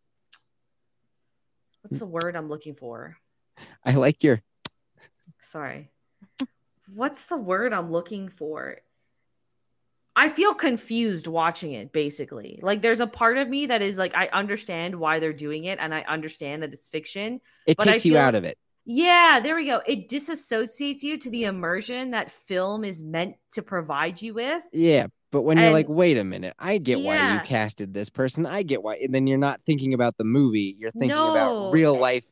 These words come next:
Speaker 2: identity politics.
Speaker 1: Exactly. And you're fixating on all these things that really shouldn't matter, but you've made it a point to make it matter. Otherwise, you wouldn't do all of this.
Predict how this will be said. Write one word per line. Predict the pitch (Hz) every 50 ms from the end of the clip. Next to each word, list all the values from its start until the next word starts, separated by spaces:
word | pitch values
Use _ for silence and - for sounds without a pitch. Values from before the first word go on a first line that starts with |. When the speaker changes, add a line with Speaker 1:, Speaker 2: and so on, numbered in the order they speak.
| _ _ -
Speaker 2:
identity | 131 127 123 127 117 120 113 110 110
politics. | - - 107 104 277 294 311 320 - -
Speaker 1:
Exactly. | 226 202 180 165 156 - -
And | 208 247 254
you're | 262 277 269
fixating | 277 - - 330 330 - - 330 294 269 254 240
on | 220 208
all | 123 185 226 254
these | 254 262 247 233 208
things | - 233 247 254 254
that | 240 196 160 165 156
really | 190 202 233 233 240
shouldn't | 220 - - - 214 185 185 226 226 196
matter, | 233 233 240 233 262 269 285 269
but | 208 220 220 -
you've | 190 185 226 240 226 185
made | 196 196 202 208 240 254 254 214
it | 220 -
a | - 180
point | 175 - _ - 214 208 202 - -
to | - - 190
make | 175 165 170 180 190 214 - 202
it | 139 - 151
matter. | 170 180 190 214 202 175 156 147 147 147 - _ _ _ _ _ -
Otherwise, | 214 233 214 220 202 196 190 185 180 175 175 160
you | 175 175
wouldn't | 165 180 185 180 160 131
do | 156 175 175 160
all | 143 - - 131
of | 127 _
this. | - - - - - - - -